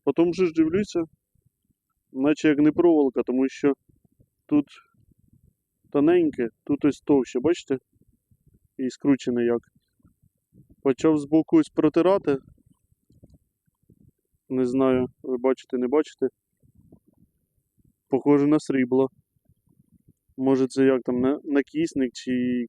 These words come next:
кусок від браслета, якось, не знаю. А ну пишіть, чи може і на самом ділі проволока. Ну, важкеньке. На алюмінь не схоже. Та даже і кольором гляньте. Видно, що, що не алюмінь.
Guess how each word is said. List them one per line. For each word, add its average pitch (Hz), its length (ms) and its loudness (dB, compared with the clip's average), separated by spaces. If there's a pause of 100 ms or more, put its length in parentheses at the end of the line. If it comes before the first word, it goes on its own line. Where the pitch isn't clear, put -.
кусок 127 320 -4
від 120 140 -8
браслета, 127 480 -2
якось, 120 320 -4
не 127 120 -4
знаю. 127 200 -2
А 131 60 0
ну 139 100 0
пишіть, - 440 -6 (600)
чи - 120 -6
може 139 200 2
і 139 40 4
на 139 100 2
самом 131 360 0
ділі 123 220 0 (140)
проволока. 123 460 -2
Ну, 160 200 0 (160)
важкеньке. 151 720 -2 (880)
На 135 260 -2
алюмінь 147 440 0
не 160 80 2
схоже. 120 440 -2 (180)
Та 143 120 0
даже 135 240 0
і 131 40 -6
кольором 117 420 0
гляньте. 117 340 -6 (1300)
Видно, 120 420 -4
що, 127 300 -6 (1160)
що - 180 -6
не 127 180 0
алюмінь. 123 440 -2